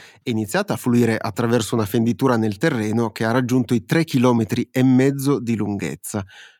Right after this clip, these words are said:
La produzione di lava, soprattutto nelle primissime fasi, è stata davvero impressionante, se considerate che ne venivano emessi tra i cento e i duecento metri cubi al secondo, quindi davvero tanto. La quantità prodotta e l'estensione della fenditura ha infatti sorpreso poi i vulcanologi, che stavano seguendo le evoluzioni negli ultimi tempi sulla penisola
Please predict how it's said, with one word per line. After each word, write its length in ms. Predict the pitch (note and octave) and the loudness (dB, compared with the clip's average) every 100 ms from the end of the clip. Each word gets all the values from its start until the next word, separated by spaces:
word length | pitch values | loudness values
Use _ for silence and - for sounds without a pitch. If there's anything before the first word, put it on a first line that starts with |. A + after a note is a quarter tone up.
| - | -4
La 120 | B2 | -2
produzione 480 | - B2 B2+ C#3 C3 | 0 0 2 2 2
di 80 | B2 | 4
lava, 240 | C3 A2 | 2 2
soprattutto 540 | - G#2 G#2 - B2 A2+ | -6 -8 -6 -4 -2 0
nelle 220 | A2 A2+ | 0 0
primissime 500 | A#2+ A#2+ A#2 D3+ E3 | 0 0 2 2 2
fasi, 280 | B2 A#2+ A#2+ | 2 0 -2
è 20 | |
stata 240 | G#2+ A#2 | -4 -4
davvero 340 | A#2+ A#2+ B2 C3+ | -2 0 2 2
impressionante, 800 | B2 B2 G#2 A#2+ A2 G2+ G2+ A2 | 2 -2 -4 -2 -2 -4 -6 -6
se 140 | A2+ | -6
considerate 580 | A2+ A2 A#2 B2 B2+ A#2 - - | -6 -4 0 0 0 -4 -8 -14
che 100 | - A#2+ | -2 0
ne 80 | |
venivano 360 | A2+ B2 A#2+ A#2 | 2 2 4 4
emessi 440 | C3+ A#2 A2 - | 4 2 0 -4
tra 160 | A#2 A#2+ | -2 -2
i 80 | A#2+ | -2
cento 500 | - D#3+ E3 D3+ C#3+ | 2 2 4 2 0
e 80 | B2+ | 0
i 60 | |
duecento 540 | A#2+ B2+ - A2+ F#2+ A2 | 0 0 0 -2 -2 -2
metri 420 | A2+ C#3+ C#3+ B2 | 2 2 0 -4
cubi 420 | - D3+ C#3 C#3 - | -2 0 2 0 0
al 240 | A#2+ B2 | 0 0
secondo, 640 | G#2+ A2+ - G#2 F#2+ G2 F#2+ | -2 -6 -4 -4 -4 -4 -4
quindi 220 | G2+ G2 | -4 -4
davvero 360 | G#2 G#2 G#2 | -2 0 -2
tanto. 440 | F#2+ F#2 E2 - A2 - - - _ | -2 -6 -8 -10 -12 -12 -20 -20 _
La 100 | - | -4
quantità 340 | A2 B2 A#2+ C3 | 2 2 2 0
prodotta 360 | - C3 C3 A#2+ | 2 2 2 0
e 40 | |
l'estensione 440 | A2+ A#2+ G#2+ C3 | 0 -2 0 0
della 200 | A#2 A#2 | 2 0
fenditura 440 | G#2 C3 C#3+ C#3+ C3+ | 0 0 2 2 0
ha 280 | - - B2 | -4 -10 -8
infatti 320 | G2+ A2+ C3+ | -6 -4 -4
sorpreso 500 | - A2+ B2 A#2+ G#2 | -4 -4 -2 0 0
poi 180 | A2+ A2 | 0 0
i 40 | |
vulcanologi, 720 | G#2+ A2+ - D3 A2+ A2 A2+ | 0 0 2 2 2 0 -2
che 100 | G#2 | -6
stavano 360 | G2 D3 C3 A2 | -2 0 0 -2
seguendo 420 | - A2+ A#2 A2+ | -4 -2 0 2
le 80 | A2+ | 2
evoluzioni 480 | A2 A#2 A2 A#2+ A#2+ | 2 0 0 0 2
negli 160 | A2+ | 2
ultimi 360 | A#2 G#2 B2 D3+ | 0 0 2 2
tempi 320 | A#2 A2 G#2 | 0 -2 -4
sulla 260 | G2+ A2+ A2+ | -6 -2 0
penisola 480 | D3 A2 G2+ A2+ | 2 0 0 0